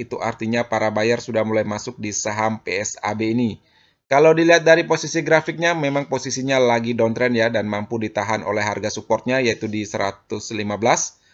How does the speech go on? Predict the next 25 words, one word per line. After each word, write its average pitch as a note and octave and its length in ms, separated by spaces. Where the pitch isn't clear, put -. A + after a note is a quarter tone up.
pada B2 240
tanggal C3+ 320
tiga B2+ 240
belas B2 240
Mei C3+ 240
dua A#2+ 240
ribu A#2 320
dua A2+ 160
dua. A#2 240
Setelah A2 320
itu A#2+ 240
saham A#2 400
P G#2+ 160
S - 80
A G#2+ 80
B A2+ 160
ini C#3 320
mampu D3 320
ya D3 160
melanjutkan B2+ 560
reboundnya, A#2+ 480
namun A#2+ 400
mampu A2 240
juga A2 240
ditahan, B2 800